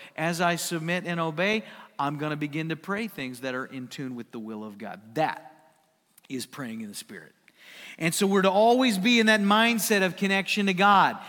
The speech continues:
and prayer to God. Paul says, "Pray at all times in the Spirit." And then he says, "With all prayer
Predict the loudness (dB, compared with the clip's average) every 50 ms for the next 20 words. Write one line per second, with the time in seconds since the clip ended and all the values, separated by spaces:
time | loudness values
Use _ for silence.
0 | -12 -8 -6 -6 -4 -2 0 0 2 2 2 2 2 4 4 6 4 4 2 0
1 | 0 0 0 0 -2 -6 -6 -4 -2 0 0 2 2 2 2 2 2 0 0 0
2 | 0 0 0 -2 -2 -6 -8 -12 -18 -18 -8 -2 0 0 0 0 0 -2 -2 -2
3 | 2 2 4 4 4 2 2 2 2 2 2 2 2 2 2 4 4 4 4 2
4 | -4 -8 -4 0 2 4 4 2 2 4 6 8 8 8 8 6 4 0 -4 -2
5 | 2 2 4 4 4 2 2 2 2 0 -2 -4